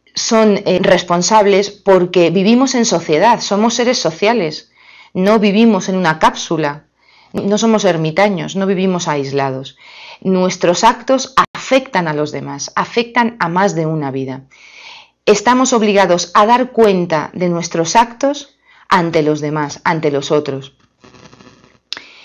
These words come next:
Y esto, eh, yo creo que es muy importante, eh, considerarlo. ¿Qué decir de nuestros actos en una profesión tan especial, tan peculiar como la nuestra, la profesión periodística,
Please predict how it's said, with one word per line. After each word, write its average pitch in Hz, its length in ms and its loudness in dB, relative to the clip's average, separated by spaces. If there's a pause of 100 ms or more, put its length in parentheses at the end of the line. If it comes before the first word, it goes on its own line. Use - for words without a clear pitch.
Y 196 180 4
esto, 233 680 4
eh, 156 320 -2
yo 175 140 2
creo 196 200 4
que 170 280 2
es 165 220 0
muy 220 340 4
importante, 170 1080 0 (280)
eh, 165 160 -4
considerarlo. 143 840 0 (580)
¿Qué 226 120 6
decir 262 600 2 (100)
de 185 180 4
nuestros 180 500 2
actos 262 600 0 (240)
en 175 360 0
una 247 200 2
profesión 214 580 -2
tan 220 160 2
especial, 233 680 0
tan 208 180 2
peculiar 185 460 2
como 165 160 -2
la 151 120 -2
nuestra, 147 420 -6
la 151 120 -2
profesión 160 460 -4
periodística, 143 720 -4